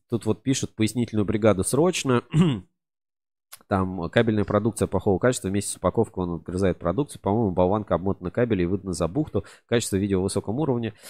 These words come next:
Так, а, бухта в В Г, сплав латунь, стали разматывать, поломалась внутри, поржали, заказчик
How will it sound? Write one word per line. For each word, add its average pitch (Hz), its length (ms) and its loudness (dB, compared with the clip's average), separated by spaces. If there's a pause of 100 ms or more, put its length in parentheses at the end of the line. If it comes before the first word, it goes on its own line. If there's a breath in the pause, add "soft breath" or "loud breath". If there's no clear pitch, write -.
(220 soft breath)
Так, 95 240 2
а, 87 360 2
бухта 104 320 0
в 92 120 0
В 101 140 2
Г, 147 340 2
сплав 104 420 -2
латунь, 120 380 -2
стали 107 320 0
разматывать, 95 600 -2
поломалась 95 440 -4
внутри, 90 240 -8
поржали, 104 380 -2
заказчик 98 520 -4